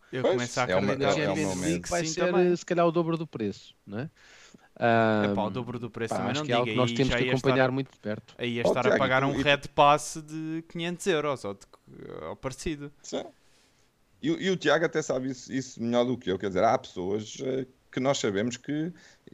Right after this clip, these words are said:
Speaker 2: eu, eu só estou a pensar no, <laughs> nestes custos,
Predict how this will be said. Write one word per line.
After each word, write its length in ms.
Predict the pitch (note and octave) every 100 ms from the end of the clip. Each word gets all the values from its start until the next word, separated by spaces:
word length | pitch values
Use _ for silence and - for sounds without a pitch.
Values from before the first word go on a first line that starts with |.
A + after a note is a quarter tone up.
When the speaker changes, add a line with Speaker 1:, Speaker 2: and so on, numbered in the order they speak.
| -
Speaker 2:
eu, 340 | G1+ C3+ D3
eu 140 | C#3+ D#3
só 160 | D3+
estou 180 | D3 D3+
a 20 |
pensar 300 | C#3 C#3+ D3
no, 200 | A#2+ G#2
<laughs> 20 | G2+
nestes 720 | G2+ G2+ A2 G#2+ A#2+ A#2+ -
custos, 680 | A2+ C3 - - G#3+ -